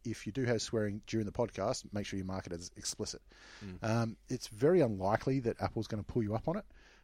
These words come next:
Speaker 1: but if they do, then you're fucked.
Speaker 2: Yeah.
Speaker 1: And it's a long way back, um, with a lot of administration, um, and waiting and shit.
Speaker 2: Yep.
Speaker 1: Um,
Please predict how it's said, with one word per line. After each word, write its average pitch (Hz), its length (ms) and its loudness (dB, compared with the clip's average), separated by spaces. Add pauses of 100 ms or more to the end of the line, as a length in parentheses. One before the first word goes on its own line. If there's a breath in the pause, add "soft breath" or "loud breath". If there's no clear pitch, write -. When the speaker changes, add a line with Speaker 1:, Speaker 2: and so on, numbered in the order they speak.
(120)
Speaker 1:
but 107 120 0
if 92 80 -4
they 98 100 0
do, 110 400 -2
then 90 100 -10
you're 78 120 -12
fucked. - 280 -10 (120)
Speaker 2:
Yeah. 95 180 -6 (140)
Speaker 1:
And 95 240 -6
it's - 180 -12
a 92 400 -6
long 107 320 0
way 92 160 -2
back, - 380 -10 (200)
um, 90 380 -8
with 92 140 -8
a 92 40 -4
lot 95 280 -4
of 85 400 -12
administration, 87 800 -8 (720 loud breath)
um, 92 400 -8
and 92 200 -12
waiting 85 380 -10
and 85 120 -14
shit. 95 200 -8 (180)
Speaker 2:
Yep. 95 200 -8 (160)
Speaker 1:
Um, 127 360 2